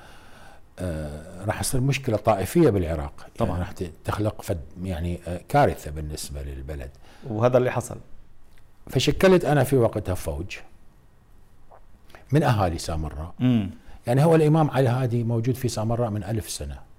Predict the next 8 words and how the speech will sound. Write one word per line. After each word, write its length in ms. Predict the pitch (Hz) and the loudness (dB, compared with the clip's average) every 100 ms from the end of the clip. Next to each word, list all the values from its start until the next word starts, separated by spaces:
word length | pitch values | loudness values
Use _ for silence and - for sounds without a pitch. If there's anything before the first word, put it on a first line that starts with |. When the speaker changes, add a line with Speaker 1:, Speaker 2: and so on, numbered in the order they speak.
| - - - - - - | -20 -20 -20 -20 -20 -12
Speaker 1:
الرفات 420 | - 95 - 85 - - | -2 -2 -2 -6 -8 -12
مالته. 360 | 67 - - | -14 -14 -6
Speaker 2:
نعم. 200 | 104 95 | -4 -2
Speaker 1:
فما 160 | 98 135 | 0 -2
حد 260 | - 117 | 0 -2
قرب 420 | - 92 82 80 67 | 0 -4 -2 -4 -6
عليه 360 | 73 76 67 | -8 -8 -8
يعني. 300 | 62 - - | -12 -18 -20